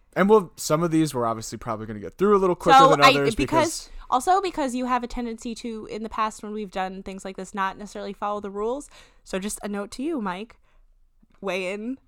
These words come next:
Speaker 2: That's hot or that's not, and then we will expand accordingly.
Speaker 1: So we're gonna start with the hot or not and then go into it a little.
Speaker 2: So you're
Speaker 1: Okay.
Speaker 2: going to name the thing.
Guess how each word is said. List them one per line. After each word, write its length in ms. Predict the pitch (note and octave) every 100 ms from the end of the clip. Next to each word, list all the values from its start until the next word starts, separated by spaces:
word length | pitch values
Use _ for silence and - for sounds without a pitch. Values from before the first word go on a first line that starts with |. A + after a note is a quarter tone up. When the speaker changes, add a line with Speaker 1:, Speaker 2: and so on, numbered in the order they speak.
| _ _ _
Speaker 2:
That's 200 | F#3 F3
hot 420 | - G3+ G#4 - -
or 160 | G#3 G#3
that's 220 | G3+ -
not, 320 | G3 G3 - -
and 120 | G3
then 120 | G#3
we 100 | G#3 F#3+
will 80 |
expand 400 | G3 - G3 E3+ F3+
accordingly. 640 | - E3 D#3+ D#3 E3 - _ - _ -
Speaker 1:
So 160 | E3
we're 120 | D#3+
gonna 240 | C#3 D#3+ D#3+
start 600 | - - E3 D#3+ E3 -
with 200 | C3 B2+
the 260 | C3 A#2+ - _ _ _ _ _ -
hot 240 | - C3 B2
or 60 |
not 360 | A#2 A2+ G#2 - _ -
and 240 | B2 A#2+
then 260 | B2+ B2 A#2
go 160 | A2+ G#2
into 240 | G#2 G2+
it 80 | D2+
a 40 |
little. 220 | C#2 A#1+ - -
Speaker 2:
So 60 |
you're 80 | A3+
Speaker 1:
Okay. 40 | G#3+
Speaker 2:
going 120 | G3+ F#3+
to 120 | F#3+
name 300 | F#3 F#3 C4
the 80 | F4+
thing. 400 | D4 A#3 B3+